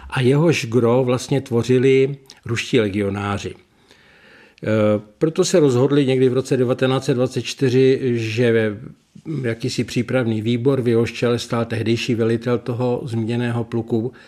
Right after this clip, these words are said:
plukovník Jiří Klubal, eh, vytvoří jakýsi, jakousi skupinu iniciátorů, kteří budou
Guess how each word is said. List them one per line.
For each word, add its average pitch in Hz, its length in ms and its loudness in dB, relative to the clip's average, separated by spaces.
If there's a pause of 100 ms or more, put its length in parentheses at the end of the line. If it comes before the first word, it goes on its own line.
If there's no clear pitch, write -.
(120)
plukovník 117 520 0
Jiří 113 280 0
Klubal, 113 560 0
eh, - 760 -10
vytvoří 113 380 -2
jakýsi, 107 560 -4
jakousi 113 500 -4
skupinu 135 560 0
iniciátorů, 127 720 0
kteří 123 280 -4
budou 123 640 0